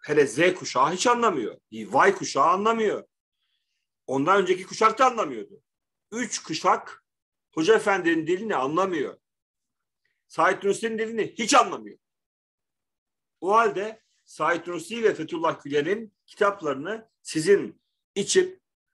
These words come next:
e, sindirip bir süt olarak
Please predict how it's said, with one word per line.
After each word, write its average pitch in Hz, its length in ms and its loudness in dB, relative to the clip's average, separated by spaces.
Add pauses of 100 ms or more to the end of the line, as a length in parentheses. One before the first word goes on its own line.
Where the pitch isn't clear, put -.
(840)
e, 131 220 -2
sindirip 165 640 2 (200)
bir 175 140 0
süt - 320 -6
olarak 147 480 0